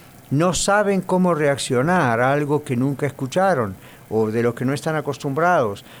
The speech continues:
O usted va, les da un abrazo y siente como que ellos quieren zafarse de sus brazos. Otros no, otros lo abrazan que no lo sueltan,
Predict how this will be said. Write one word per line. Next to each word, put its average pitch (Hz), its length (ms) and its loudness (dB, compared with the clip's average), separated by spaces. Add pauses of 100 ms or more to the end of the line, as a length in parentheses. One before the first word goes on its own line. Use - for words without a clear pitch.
(100)
O - 80 -2
usted 135 260 0
va, 165 140 2
les 185 140 2
da 165 80 2
un 160 100 0
abrazo 165 480 2
y - 20 -2
siente 160 340 -2
como 131 220 -2
que 139 140 0
ellos 160 260 0
quieren 147 360 -2 (240)
zafarse 165 600 -2
de 139 100 0
sus 131 200 -2
brazos. 135 600 -2 (380)
Otros 156 420 0
no, 214 240 2
otros 165 380 2
lo 156 80 2
abrazan 170 440 2
que 151 120 0
no 143 100 2
lo 135 100 2
sueltan, 127 520 0